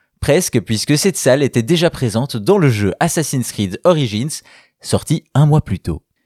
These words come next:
C'est en fait l'histoire d'un coup de poker. Nous sommes en novembre deux mille dix-sept et une des scientifiques du projet Scan Pyramids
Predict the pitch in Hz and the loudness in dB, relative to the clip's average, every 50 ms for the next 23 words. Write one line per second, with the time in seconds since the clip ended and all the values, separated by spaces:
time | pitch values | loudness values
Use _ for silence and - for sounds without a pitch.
0 | _ _ - - 143 139 196 190 220 254 254 202 196 - - 214 220 226 233 220 | _ _ -4 -2 0 2 2 2 0 0 -2 -2 -4 -4 0 2 4 4 4 2
1 | 175 - - 120 120 117 135 135 - 220 - - 123 101 - - 76 - - 107 | -2 -10 -14 -6 0 0 0 2 0 -2 -2 0 0 0 -2 -4 -10 -10 -10 -12
2 | - _ _ _ _ _ _ - 117 139 151 - 208 202 208 208 214 240 220 139 | -14 _ _ _ _ _ _ -6 -4 -2 0 2 2 2 2 2 2 2 0 2
3 | 127 110 101 101 104 98 107 123 139 143 139 151 151 - - 202 202 196 - 175 | 2 0 0 0 0 0 0 0 0 0 0 -2 -2 0 0 0 0 0 0 0
4 | 165 170 180 170 165 151 - - 185 180 - - 196 165 - 127 95 92 101 95 | 2 2 2 2 0 0 0 -2 -2 -4 -4 -4 -4 -4 -4 -4 -4 -4 -6 -6
5 | - - 117 110 98 95 90 - - - 180 170 170 - - 170 156 156 156 160 | -2 0 0 0 0 -2 -4 -4 -4 -2 0 0 0 0 0 0 2 2 2 2
6 | 180 220 196 185 | 2 0 0 -2